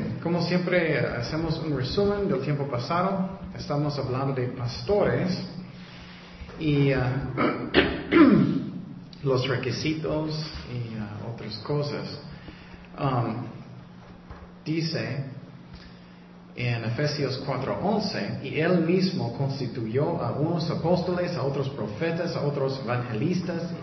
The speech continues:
vamos a hablar de evangelistas hoy, "a otros pastores y maestros, a fin de perfeccionar a los santos para la obra del ministerio, para la edificación del cuerpo de Cristo".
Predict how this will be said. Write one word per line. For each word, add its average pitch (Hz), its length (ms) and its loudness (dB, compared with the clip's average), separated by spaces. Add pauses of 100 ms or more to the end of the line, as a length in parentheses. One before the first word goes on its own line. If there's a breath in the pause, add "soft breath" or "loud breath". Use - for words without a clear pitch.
vamos 131 220 -2
a 131 40 -2
hablar 123 220 2
de 117 120 0
evangelistas 117 840 0
hoy, 156 240 2 (540 loud breath)
"a - 80 -4
otros 170 300 4
pastores 160 680 2
y 151 80 0
maestros, 131 960 2 (600 loud breath)
a 123 100 -4
fin 165 240 4
de 156 120 6
perfeccionar 139 920 2
a 143 40 4
los 123 180 4
santos 143 540 4
para 123 200 2
la 120 100 4
obra 147 340 4
del 120 220 2
ministerio, 123 720 4 (380 loud breath)
para 135 180 6
la 131 200 2
edificación 135 920 2
del 120 200 4
cuerpo 139 720 2
de 113 220 -2
Cristo". 131 720 0